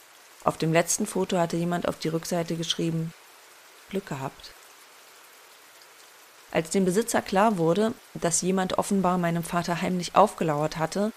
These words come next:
und er nun anscheinend verschwunden war, rief er sofort die Polizei. Während sie die Umgebung rund um die Hütte absuchten, fanden sie ganz in der Nähe eine Grube, die jemand kürzlich ausgehoben haben musste.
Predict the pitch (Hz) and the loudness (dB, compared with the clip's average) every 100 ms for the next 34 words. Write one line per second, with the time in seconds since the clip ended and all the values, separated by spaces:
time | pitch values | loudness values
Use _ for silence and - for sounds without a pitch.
0 | - - - 170 175 180 170 185 190 190 | -10 -20 -4 0 2 2 2 4 4 4
1 | 180 - 160 - 226 190 151 151 185 208 | 0 -2 -4 2 4 4 2 0 -2 -6
2 | - - - 180 180 175 165 - 170 170 | -14 -20 -2 0 2 2 0 0 0 -2
3 | 165 160 - 151 143 143 - - - - | -2 -4 -4 -4 -4 -6 -14 -20 -20 -20
4 | - - - - - - 160 175 185 180 | -20 -20 -20 -20 -20 -4 0 2 2 2
5 | 180 175 170 175 202 214 180 185 - 190 | 2 2 4 4 6 4 4 0 0 0
6 | 180 180 - - - 185 185 - 220 226 | 0 0 0 -2 -2 -2 -2 -2 0 0
7 | - - - - - 175 190 180 170 175 | -2 -14 -20 -14 -2 0 2 2 0 0
8 | 196 - 196 180 175 185 175 175 165 160 | 2 2 2 2 2 2 2 0 -2 0
9 | 185 180 185 - 165 165 175 175 - 151 | 2 2 0 0 2 2 2 -2 -4 -2
10 | - 170 - 170 165 - 151 151 151 147 | -2 -4 0 0 0 -2 0 0 0 -2
11 | 147 147 147 - 156 | -2 -4 -4 -4 -6